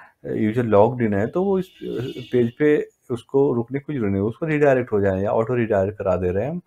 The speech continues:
एग्जाम पेज पे और व्यू एग्जाम पे according to users role, otherwise वो login पर डि-, पेज डिस्प्ले करेगा। तो ये हमारी login पेज की फंक्शनैलिटी होगी। अब देखिए हम फंक्शनैलिटी देखते हैं।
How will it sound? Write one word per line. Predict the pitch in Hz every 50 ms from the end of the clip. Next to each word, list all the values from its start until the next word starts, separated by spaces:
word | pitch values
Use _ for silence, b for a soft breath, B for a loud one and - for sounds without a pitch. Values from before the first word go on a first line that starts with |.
| b b b b b b _ _ 120
एग्जाम | 104 95 95 104 101 101 107
पेज | 110 123 120 123 -
पे | - 165
और | - 107 107 110 131 151 165 147 - -
व्यू | 117 113 104
एग्जाम | 98 98 95 87 87 90
पे | 87 87 -
according | - - 113 92 107 107 107
to | - _ 196 190
users | 175 156 131 120 104 - -
role, | 95 92 87 85 90 95
otherwise | 95 113 117 113 104 95 95 98
वो | 127 160 185 B B B B B B _ -
login | - 98 92 90 92 92 90
पर | 90 135 147 147
डि-, | 139 - - - -
पेज | 107 107 117 131 123
डिस्प्ले | 113 95 87 - - 90 85
करेगा। | 82 85 80 80 92 -
तो | - - 185
ये | 190 202
हमारी | 202 180 170 170 165 170
login | 160 147 127 110 110 131 131 127 127 _ _ _ _ _
पेज | - 110 101 98
की | - -
फंक्शनैलिटी | - - 117 - - 90 82 82 87 87
होगी। | 87 98
अब | 120 135
देखिए | 151 160 156 156
हम | 156 156
फंक्शनैलिटी | - 143 139 - 120 110 107 110
देखते | 104 98 92 - _ 101
हैं। | 95